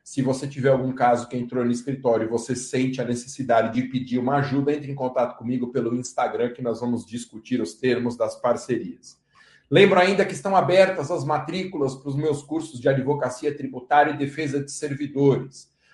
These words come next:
Aproveite que esse conteúdo vai ficar disponível nas minhas redes sociais. Eu não tiro lives e podcasts do ar.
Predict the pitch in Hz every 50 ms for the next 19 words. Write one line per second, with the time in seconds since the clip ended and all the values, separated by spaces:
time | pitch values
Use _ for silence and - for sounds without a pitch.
0 | _ - 127 131 - 170 170 160 135 165 180 185 185 - - - - 156 147 139
1 | - - - 160 156 151 139 - 147 135 139 147 160 151 151 131 - - 135 139
2 | 160 170 - - 147 139 - 151 147 143 139 135 143 139 - - - 151 143 131
3 | 135 143 170 160 147 135 127 131 131 123 127 135 139 135 123 110 113 131 135 127
4 | - - - 131 131 - - - 131 131 135 127 120 131 123 127 135 156 175 175
5 | 165 - - - - 143 165 160 139 123 117 120 123 131 135 131 120 120 117 -
6 | - - - 123 117 110 110 - _ 123 120 117 117 117 - - 110 98 95 120
7 | 131 135 123 117 123 135 143 139 - -